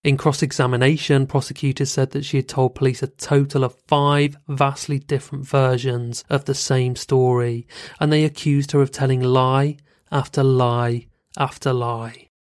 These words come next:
On the fourth of December, Karen Matthews and Michael Donovan were found guilty of kidnapping, false imprisonment, and perverting the course of justice.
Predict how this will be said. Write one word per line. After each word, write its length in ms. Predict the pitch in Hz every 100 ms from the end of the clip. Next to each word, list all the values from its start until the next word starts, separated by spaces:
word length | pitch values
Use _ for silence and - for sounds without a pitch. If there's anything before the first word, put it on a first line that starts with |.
| _ _ _ _ _ _ _ _ _
On 100 | 147
the 80 | 139
fourth 300 | - 156 147
of 80 | 143
December, 600 | 143 - 160 160 147 147
Karen 320 | 143 143 139
Matthews 440 | 135 131 143 139 139
and 200 | 131 127
Michael 320 | 123 123 135
Donovan 560 | 139 143 139 139 135 131
were 80 |
found 360 | 123 135 123 117
guilty 380 | 139 127 131 139
of 120 | 135
kidnapping, 840 | - 143 151 143 147 147 143 143 - _ _
false 380 | - 143 139
imprisonment, 920 | 151 135 143 127 131 127 127 127 - - - -
and 140 | 139 -
perverting 560 | 123 123 120 - 131
the 60 | 123
course 360 | - 123 113 131
of 100 | -
justice. 840 | 127 123 - 139 127 - - -